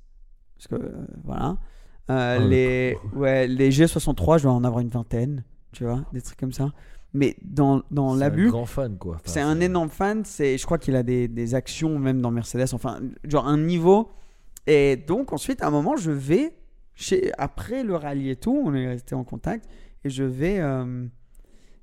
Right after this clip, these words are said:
Speaker 1: euh, oh putain, ça, je peux vous raconter une histoire. Je vais chez lui. Et à cette période-là, j'avais une, euh, une amie,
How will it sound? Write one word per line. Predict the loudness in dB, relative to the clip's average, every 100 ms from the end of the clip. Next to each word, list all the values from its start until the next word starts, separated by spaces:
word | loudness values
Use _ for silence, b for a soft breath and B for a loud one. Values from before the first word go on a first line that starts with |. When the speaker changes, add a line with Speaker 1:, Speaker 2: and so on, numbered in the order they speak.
| -12
Speaker 1:
euh, | -6 -4 -4 -4 -6 -6
oh | -8
putain, | -8 -12
ça, | -10 -10
je | -8
peux | -8
vous | -6
raconter | -6 -8 -12 -10
une | -10
histoire. | -8 -8 -8 -8 b b b b -2
Je | 2
vais | 6 4
chez | 4 2
lui. | 2 0 0 -2 b b b b 0
Et | 4 4
à | 2
cette | -2 -2
période-là, | 0 2 2 2 0
j'avais | 0 -2 -2 0
une, | 0 -4 -4
euh, | -4 -4 -4 -6 -8 -8
une | -8 -6
amie, | -4 -2 0 -2